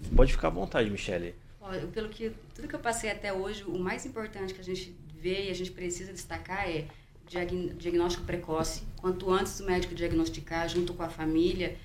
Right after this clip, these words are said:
Speaker 2: é, mais cedo a criança vai receber intervenção. Isso aí é crucial pro desenvolvimento dela,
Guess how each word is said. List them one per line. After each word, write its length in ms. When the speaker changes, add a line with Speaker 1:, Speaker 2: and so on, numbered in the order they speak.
Speaker 2:
é, 600
mais 340
cedo 560
a 20
criança 360
vai 140
receber 360
intervenção. 720
Isso 240
aí 220
é 260
crucial 560
pro 100
desenvolvimento 680
dela, 340